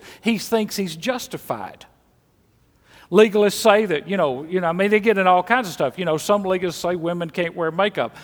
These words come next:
I say if the barn needs painting, go to it, you know. <laughs> Men, don't you dare look at your wives right now.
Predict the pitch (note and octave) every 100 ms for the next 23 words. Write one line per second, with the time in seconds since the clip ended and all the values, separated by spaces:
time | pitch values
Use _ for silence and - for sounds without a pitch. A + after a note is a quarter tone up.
0 | - D3 D#3+ F#3+ F3 D#3 C#3 E3+ F3 E3+
1 | E3+ - - F3+ F#3 F3 D#3+ E3 - F3
2 | G#2 G2+ D3 E3 D#3+ D#3 - - - D3+
3 | - - - - - - - - C3+ -
4 | - - - - - - - - - -
5 | - - - - - - - - - -
6 | - - - - - - - - _ _
7 | _ _ - D#3 E3+ E3+ F#3 - F#3 D3
8 | F#3+ G#3 F#3+ F#3 G3 G3+ F3+ G3 A#3 G#3
9 | F#3 E3 D3 D3+ D3+